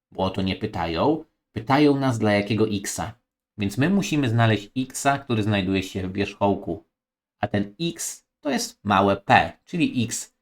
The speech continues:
wierzchołka. Mamy wzór na niego w tablicach. Ten wzór, który byś-, który byśmy mogli użyć z tablic maturalnych, to jest minus b podzielone na dwa a.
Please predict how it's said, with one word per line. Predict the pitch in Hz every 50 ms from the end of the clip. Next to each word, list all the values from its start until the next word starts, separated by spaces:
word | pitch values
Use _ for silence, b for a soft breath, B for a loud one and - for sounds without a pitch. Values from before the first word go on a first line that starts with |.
| _ _ _ -
wierzchołka. | 95 95 101 101 - - - 98 92 87 - - 80 80 - -
Mamy | 127 127 131 127 117
wzór | 113 107 131 135 123 110
na | 104 95
niego | 92 90 87 90
w | 90 -
tablicach. | - 85 82 85 85 - - - - _ _ _ _ _ _ _ _ _ _ _ _ _ _ _
Ten | - 156 170 165 139
wzór, | 113 107 110 104 110 110 -
który | - - 113 107 107
byś-, | 104 - - - - 120 113 113
który | - 123 113 113
byśmy | 110 110 - 113 104
mogli | 107 113 127 120 117 101 -
użyć | - 110 113 110 104 98 98 - - - _
z | - - - 104 101 98 101 98 98 98 98 98 _ _ _ _ _ _ _ _ _ _ _ _ _ _ -
tablic | - 107 104 110 104 98 -
maturalnych, | 107 95 95 - 104 95 90 82 80 82 87 107 120 151 151 -
to | - 98
jest | - -
minus | 110 107 117 139 151 151 135 123 104 98
b | 95 90 95 90 92 101 127 - - _ _ _ _ _ _ _ _
podzielone | - 104 107 107 107 107 104 101 113 123 117 110
na | 107 101 101
dwa | 95 95 98 101 -
a. | - 67 67 -